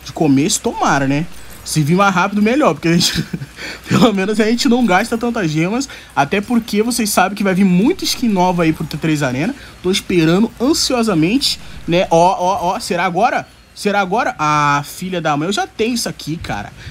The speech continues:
Eu já tenho tudo isso aqui, meu irmão. Eu quero a pedra, mano. Lá ele, ó. Lá ele, boa, boa. Tá bom, pelo menos aqui já começamos com uma pedrinha vermelha ali, né? Uma,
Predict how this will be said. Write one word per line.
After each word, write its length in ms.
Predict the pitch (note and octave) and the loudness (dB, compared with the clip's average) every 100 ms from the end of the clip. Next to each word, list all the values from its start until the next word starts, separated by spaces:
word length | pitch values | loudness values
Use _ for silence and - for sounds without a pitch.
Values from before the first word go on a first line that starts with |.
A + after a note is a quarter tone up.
| - | -8
Eu 100 | B3+ | -4
já 160 | B3+ F#3+ | -2 -2
tenho 240 | C4 D4+ | 2 2
tudo 360 | - A3+ B3+ C4+ | 2 0 0 0
isso 140 | B3 | -4
aqui, 360 | C4 - F#3 A3 | -6 -6 -2 0
meu 100 | A#3+ | 2
irmão. 280 | G#3 D#3+ C3+ | 2 0 -2
Eu 100 | D3 | -2
quero 200 | G#3+ A#3+ | 0 0
a 80 | |
pedra, 460 | C#4 G#3 F#3 G3 E3+ | -2 -2 0 0 0
mano. 160 | C3 B2+ | -2 -2
Lá 140 | C3+ | -2
ele, 240 | B2 C3 | -2 -2
ó. 100 | C#3 F3+ - - - - - - - | -4 -4 -10 -16 -16 -20 -20 -14 -4
Lá 240 | C#3 C3+ | 0 2
ele, 200 | C#3 C3+ | 0 0
boa, 260 | C3 D3 B2+ | 0 0 0
boa. 340 | D3+ C3 G#2+ - | 0 -2 -4 -10
Tá 100 | - | -8
bom, 160 | C#4 A#2 | -6 -6
pelo 220 | - F#3 | -4 -2
menos 240 | A3+ C#4 C4+ | 0 0 0
aqui 200 | B3 A#3 | 0 0
já 120 | A#3 | 0
começamos 420 | A#3 G3+ G#3 G#3 | 0 0 0 -2
com 60 | G3+ | -2
uma 100 | F#3 | 0
pedrinha 340 | F#3 E3 E3 | -2 0 0
vermelha 380 | D#3+ D3+ C#3 C3+ | 0 2 2 0
ali, 180 | C3 A#3 | 0 0
né? 120 | F3 | 0
Uma, 320 | C3+ A#2+ | 0 -2